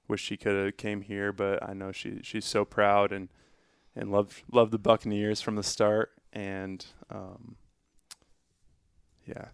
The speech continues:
just, it's, it's hard, but I, I'm so thankful that she got to,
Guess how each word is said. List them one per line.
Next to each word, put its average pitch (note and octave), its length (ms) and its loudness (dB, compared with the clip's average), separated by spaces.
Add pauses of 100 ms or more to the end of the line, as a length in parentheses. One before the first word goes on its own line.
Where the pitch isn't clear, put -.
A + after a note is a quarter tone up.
(140)
just, - 560 -2 (480)
it's, - 380 0
it's - 220 6
hard, G#2 380 10 (180)
but G2+ 220 0 (100)
I, G2+ 280 -6
I'm G2+ 160 -8
so G2 180 -4
thankful G2 420 -8
that G2+ 180 -8
she - 120 -12
got A2 200 -10
to, G#2+ 260 -8